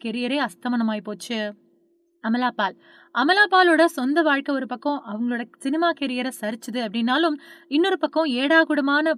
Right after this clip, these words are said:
படத்துலயும் நடிச்சாங்க. துணிச்சலான முயற்சி அப்படிங்கிற பெயர்ல ஆடை படத்துல நடிச்சது மொத்தமா சினிமாவுக்கு முழுக்கு போட வச்சிருச்சு.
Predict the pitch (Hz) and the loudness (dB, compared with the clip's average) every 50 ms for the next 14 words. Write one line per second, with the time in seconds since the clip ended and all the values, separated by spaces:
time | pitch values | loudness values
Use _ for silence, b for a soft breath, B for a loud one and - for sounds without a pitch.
0 | - _ - 233 220 220 - 233 233 262 294 294 233 208 214 - 247 233 226 233 | -4 _ -8 -8 -8 -6 -6 -4 -4 -4 -2 -2 -4 -4 -6 -4 -4 -2 -2 0
1 | 254 254 254 247 240 247 B B B B B _ 269 285 330 320 - 359 349 349 | 0 0 0 -2 -2 -6 B B B B B _ -2 -2 -2 0 0 0 2 4
2 | 370 403 415 381 359 349 339 285 - - 330 302 - 262 226 208 240 254 254 254 | 4 4 2 2 0 -2 -2 -2 0 0 -2 -2 0 -8 -12 -8 -6 -6 -4 -4
3 | 254 247 - 233 233 254 262 320 330 285 302 302 B B B B B 185 202 226 | -6 -6 -6 -4 -4 -2 2 2 4 4 2 0 B B B B B -6 -2 0
4 | 254 302 311 330 311 320 254 240 - 240 240 226 214 226 - 254 233 233 262 294 | 2 2 2 2 2 0 -4 -6 -6 -6 -4 -4 -4 -4 -6 -6 -4 -4 -4 -4
5 | 277 226 220 226 - 285 294 311 302 - 254 240 262 277 294 285 262 247 - - | -4 -4 -6 -4 -4 -2 -2 -2 -2 -2 -4 -2 0 0 0 -2 -2 -4 -4 -4
6 | 277 240 220 226 277 - 254 226 240 226 226 220 220 214 - 214 208 - - 240 | -2 -2 -2 -2 -4 -6 -8 -8 -6 -6 -6 -6 -8 -8 -10 -12 -12 -10 -8 -6
7 | 220 214 208 | -6 -6 -8